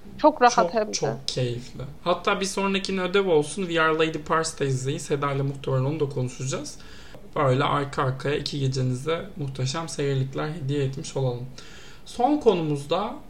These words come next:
Speaker 2: Time. Şimdi <laughs> Seda'dan yayın öncesi ufak bir Umurcuğum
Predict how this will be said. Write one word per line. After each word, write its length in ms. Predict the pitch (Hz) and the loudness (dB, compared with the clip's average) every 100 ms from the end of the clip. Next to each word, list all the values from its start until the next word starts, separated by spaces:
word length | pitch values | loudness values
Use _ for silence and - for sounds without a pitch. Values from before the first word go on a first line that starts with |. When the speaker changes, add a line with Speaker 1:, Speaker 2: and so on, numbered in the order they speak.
| - - | -14 -2
Speaker 2:
Time. 320 | 220 131 - 135 135 - - - - - - - - - - | 2 2 2 -4 -6 -10 -16 -16 -16 -16 -16 -16 -18 -16 -10
Şimdi 460 | - - 196 170 127 - - - - - 135 - | -4 -2 0 -2 -4 -6 -8 -4 -4 -4 -8 -8
<laughs> 680 | 143 - - - 202 196 | -8 -10 -10 -10 -10 -10
Seda'dan 560 | - 180 185 185 202 202 | 0 0 4 2 2 0
yayın 260 | 190 196 | 0 0
öncesi 400 | 190 175 170 - | 0 -2 -4 -6
ufak 420 | 170 180 175 - 180 | -6 -2 -4 -4 -6
bir 160 | 185 | -4
Umurcuğum 640 | 165 170 165 143 147 151 | -4 -4 -6 -4 -4 -4